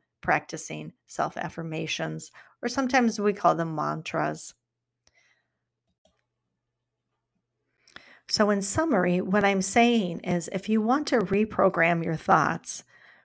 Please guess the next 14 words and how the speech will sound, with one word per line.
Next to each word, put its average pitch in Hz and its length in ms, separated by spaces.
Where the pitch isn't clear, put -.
from 185 460
negative 180 520
to 190 80
positive, 190 680
you're 185 120
going 202 260
to 220 100
have 190 300
to 196 80
purposely 233 800
and 190 240
actively 180 600
do 165 240
that. - 440